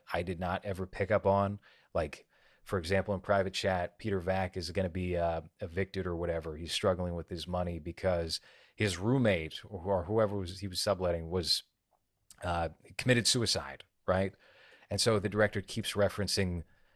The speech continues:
how, you know, "Oh, there could be a ghost in this scene of the dead roommate,"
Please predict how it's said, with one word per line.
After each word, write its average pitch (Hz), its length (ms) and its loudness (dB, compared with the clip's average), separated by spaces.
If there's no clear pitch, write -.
how, 82 400 -4
you 80 100 -10
know, 85 140 -6
"Oh, 82 220 -4
there 78 120 -12
could - 160 -16
be 82 100 -10
a 76 60 -12
ghost 85 480 -8
in 80 100 -12
this 82 140 -6
scene 76 420 -4
of 71 200 -16
the 78 80 -16
dead 80 400 -4
roommate," 76 540 -10